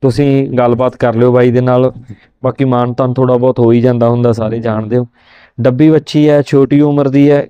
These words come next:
ਖੀਰੀ ਹੈ। ਲਿਆ ਬਾਈ, ਥਣ ਬਾਈ ਕਹਿੰਦਾ ਵੀ ਚਾਰ ਚਾਰ ਹੀ ਆ ਸਾਰੀਆਂ ਵੱਛੀਆਂ ਦੇ, ਬਾਕੀ ਉਹ ਤੁਸੀਂ ਆ ਕੇ ਵੀ ਦੇਖੋਗੇ। ਸੋ ਇਹ ਪਹਿਲੇ ਨੰਬਰ ਤੇ ਵੱਛੀ, ਇਹਦੇ ਨਾਲ ਇੱਕ ਹੋਰ ਵੱਛੀ ਖੜੀ ਹੈ।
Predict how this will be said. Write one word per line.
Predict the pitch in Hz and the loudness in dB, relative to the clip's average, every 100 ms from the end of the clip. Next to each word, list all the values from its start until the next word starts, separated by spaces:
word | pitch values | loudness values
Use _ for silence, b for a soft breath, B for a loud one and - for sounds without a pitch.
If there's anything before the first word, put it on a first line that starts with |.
| - | -4
ਖੀਰੀ | 147 135 131 120 | 0 4 4 2
ਹੈ। | 82 - _ _ _ - | 0 -6 _ _ _ -6
ਲਿਆ | 127 135 | 0 0
ਬਾਈ, | 101 87 b b b b | -2 -10 b b b b
ਥਣ | 131 139 | -4 -2
ਬਾਈ | 156 151 147 | 0 0 -2
ਕਹਿੰਦਾ | 147 151 | -2 -2
ਵੀ | 151 | -2
ਚਾਰ | 139 135 123 | -2 -2 -2
ਚਾਰ | - 135 131 | -2 -2 0
ਹੀ | |
ਆ | 120 | 0
ਸਾਰੀਆਂ | 110 113 120 131 | 0 0 0 0
ਵੱਛੀਆਂ | 120 - 120 127 | 0 -2 -4 -2
ਦੇ, | |
ਬਾਕੀ | 127 123 - | -2 -4 -4
ਉਹ | 127 | -4
ਤੁਸੀਂ | 117 113 117 | -4 -4 -2
ਆ | 104 | -2
ਕੇ | 113 | -2
ਵੀ | 110 | -2
ਦੇਖੋਗੇ। | 104 - 107 104 87 _ _ _ b b b b b b _ _ _ _ _ _ - | -4 -4 -6 -6 -8 _ _ _ b b b b b b _ _ _ _ _ _ -2
ਸੋ | 117 | 2
ਇਹ | 113 | 2
ਪਹਿਲੇ | 110 117 139 | 2 0 2
ਨੰਬਰ | 139 135 123 | 0 0 0
ਤੇ | 127 | 0
ਵੱਛੀ, | 123 120 135 120 _ _ _ _ _ _ _ _ _ _ _ _ _ _ _ - | 0 0 -4 -8 _ _ _ _ _ _ _ _ _ _ _ _ _ _ _ -6
ਇਹਦੇ | 123 127 | -2 0
ਨਾਲ | 123 113 120 127 | 0 0 2 0
ਇੱਕ | 120 135 | 0 0
ਹੋਰ | 123 - 113 113 113 | 0 0 0 2 2
ਵੱਛੀ | 117 - 127 | 0 -4 -8
ਖੜੀ | 120 120 123 127 | -8 -10 -6 -4
ਹੈ। | 120 | -4